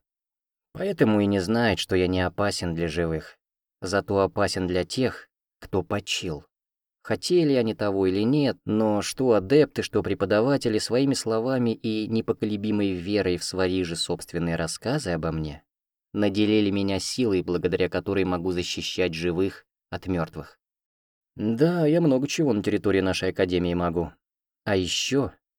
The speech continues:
я всегда в курсе того, что происходит на подвластной мне территории. И про тебя с Ройсом я тоже знаю. И он поднял на меня хитрый, чуть смеющийся взгляд.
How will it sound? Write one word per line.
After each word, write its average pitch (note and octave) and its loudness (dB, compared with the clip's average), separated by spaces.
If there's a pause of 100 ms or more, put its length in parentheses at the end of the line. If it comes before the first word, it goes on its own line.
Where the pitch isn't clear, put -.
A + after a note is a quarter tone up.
(200)
я A2 4
всегда F#2+ 0
в - -8
курсе F#2 -4
того, F#2+ -2
что G2 -4
происходит G#2+ 0
на F#2+ 0
подвластной F2+ 0
мне F2 -2
территории. F2 -2 (560)
И G#2 -2
про - 0
тебя C#3 2
с - -4
Ройсом C3+ 2
я A#2+ 2
тоже D#2 -2
знаю. D2+ -6 (800)
И A2 -2
он C#3+ 4
поднял C3 4
на A2 4
меня A#2 2
хитрый, C3+ -2
чуть - -4
смеющийся G2 -2
взгляд. E2+ -4